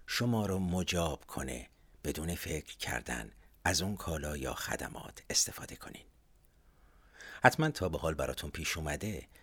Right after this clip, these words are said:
یا دیدین افرادی رو که تحت تاثیر تبلیغات کالایی رو خریدن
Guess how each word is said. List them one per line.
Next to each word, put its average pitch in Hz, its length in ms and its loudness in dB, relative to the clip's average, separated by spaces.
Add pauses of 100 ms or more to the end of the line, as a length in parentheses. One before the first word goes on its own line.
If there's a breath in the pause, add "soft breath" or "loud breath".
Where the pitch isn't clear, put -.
(100)
یا 139 120 8
دیدین 135 340 6
افرادی 131 480 0
رو 120 120 -4
که - 180 -6
تحت 85 300 -2
تاثیر 113 460 4
تبلیغات 107 760 4 (260 soft breath)
کالایی 95 640 2
رو 60 100 0
خریدن 64 680 -2